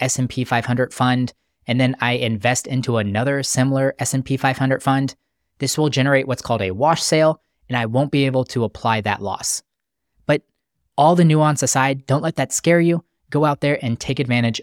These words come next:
of this tax benefit. In similar vein, another great strategy is number six, which is to consider converting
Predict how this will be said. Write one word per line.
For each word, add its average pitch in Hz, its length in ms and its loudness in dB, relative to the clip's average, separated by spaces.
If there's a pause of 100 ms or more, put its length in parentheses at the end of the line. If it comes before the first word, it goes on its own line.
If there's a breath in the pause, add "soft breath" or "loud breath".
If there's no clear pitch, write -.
of 113 140 -2
this 113 180 -4
tax 101 260 -4
benefit. - 340 -10 (880)
In 160 120 4
similar 175 400 2
vein, 113 320 0
another 175 380 4
great 151 380 0
strategy 120 560 0
is 113 240 -6
number 127 240 2
six, - 520 -2 (280)
which 127 180 -4
is 127 140 0
to 127 140 -2
consider 151 520 0
converting 135 760 -2